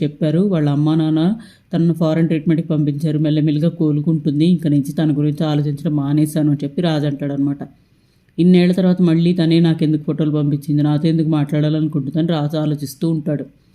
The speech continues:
ఇంకోవైపు, "నువ్వు తల్లి అవ్వడం గురించి ఆలోచించని కావ్యను ఫోర్స్ చేస్తుందనమాట అమ్మమ్మ గారు. ఇదే ప్రశ్న వెళ్ళి మీ మనవడిని అడగండి" అని కావ్య అంటుందన్నమాట.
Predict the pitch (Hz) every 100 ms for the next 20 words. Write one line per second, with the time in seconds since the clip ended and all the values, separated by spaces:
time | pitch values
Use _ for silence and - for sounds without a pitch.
0 | _ _ _ - 170 175 170 170 180 180
1 | 165 160 156 156 160 156 151 151 151 151
2 | 151 151 151 147 151 151 165 156 147 156
3 | 165 151 151 165 151 151 147 156 180 156
4 | 151 147 147 139 - _ _ _ _ _
5 | _ _ _ 160 190 180 175 180 175 165
6 | 160 160 165 160 156 170 175 156 151 151
7 | 160 175 170 151 151 147 143 139 143 143